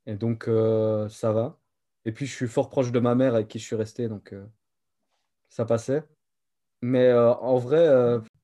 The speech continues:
vis-à-vis des parents, j'ai pas vraiment d'anecdote, euh, truc spécial à dire. Mais, euh, après, niveau gâté, et cetera, j'étais pas le mec qui avait dix mille jouets, ni rien,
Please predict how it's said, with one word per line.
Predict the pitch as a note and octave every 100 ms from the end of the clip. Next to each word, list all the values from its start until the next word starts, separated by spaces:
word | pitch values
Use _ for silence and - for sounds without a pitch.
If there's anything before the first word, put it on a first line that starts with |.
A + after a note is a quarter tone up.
| _ _ _ _ _ _ _ _
vis-à-vis | B2+ B2 C3+ C3+
des | C3+
parents, | C3 C3 B2+ D3+ D#3
j'ai | C3
pas | A2+ B2+
vraiment | B2+ B2+ B2+
d'anecdote, | A#2 A2 G#2 A#2 A#2 -
euh, | A2+ A2 A2 A2 A2 A2
truc | - B2
spécial | - - A#2+ - A2+
à | G#2+
dire. | G#2 B2+ D3+ _ _ _ _ _ _ _ _ _ _ _ _ _
Mais, | B2 B2+ B2+
euh, | A#2+ A2+ A2+ - _
après, | B2+ B2 - D#3+
niveau | C3+ B2+
gâté, | A#2+ B2+ C3+
et | B2+
cetera, | A#2+ A2+ A2+ D#3 A#3 _ _ _ _ _ _ _ _ _ _ _
j'étais | B2+ C3+
pas | C#3+ G#3
le |
mec | F3+ F3+
qui | - D3
avait | B2+ C#3
dix | A#2+
mille | D3+ D#3
jouets, | C3+ C3 C3+ - _ _ _ _ _ -
ni | C3 C3
rien, | C3 D#3+